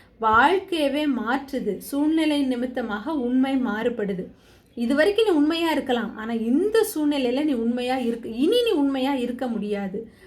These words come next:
அப்படின்ட்டு போர்த்திபார் நினைக்கிறாரு. தேவ சமூகத்துல வந்து உண்மையா இருக்கணும், வெளியே எப்படி நடந்தா எனக்கு என்னன்ட்டு யாரு நினைக்கிறா? ஏலி நினைக்கிறார். இப்படிதான், அ, சூழ்நிலைக்கு தகுந்தாற்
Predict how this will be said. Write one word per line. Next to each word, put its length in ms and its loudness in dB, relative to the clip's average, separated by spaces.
அப்படின்ட்டு 800 0
போர்த்திபார் 520 -2
நினைக்கிறாரு. 540 -8
தேவ 420 4
சமூகத்துல 720 2
வந்து 220 0
உண்மையா 420 2
இருக்கணும், 320 -6
வெளியே 400 2
எப்படி 300 -2
நடந்தா 340 0
எனக்கு 500 -4
என்னன்ட்டு 520 -2
யாரு 380 2
நினைக்கிறா? 440 -2
ஏலி 320 0
நினைக்கிறார். 640 -6
இப்படிதான், 680 -2
அ, 140 -4
சூழ்நிலைக்கு 1000 0
தகுந்தாற் 640 2